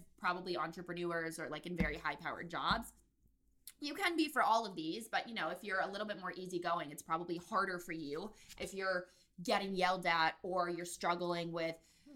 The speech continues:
that type of strength. But I think that this was such a good book for me to read because when you, and I'm only halfway through it, but when you can understand your personality types, you know how to interact with other people.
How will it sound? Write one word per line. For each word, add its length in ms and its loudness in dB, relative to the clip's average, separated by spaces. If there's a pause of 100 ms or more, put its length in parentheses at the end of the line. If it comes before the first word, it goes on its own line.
(200)
that 200 6
type 140 -2
of 60 -8
strength. 460 0
But 160 4
I 360 4
think 200 -2
that 120 -4
this 220 -6
was 180 0
such 200 -8
a 40 -10
good 220 -6
book 180 -2
for 120 -14
me 140 -8
to 80 -4
read 340 -4
because 340 -6
when 240 2
you, 460 0 (100)
and 100 0
I'm 80 0
only 160 0
halfway 300 0
through 220 -2
it, 100 0
but 140 -4
when 200 2
you 120 -2
can 160 -6
understand 500 -2
your 120 -4
personality 600 -2
types, 400 -4
you 180 -4
know 140 0
how 160 0
to 240 -4 (720)
interact 560 4
with 100 0
other 180 0
people. 560 -2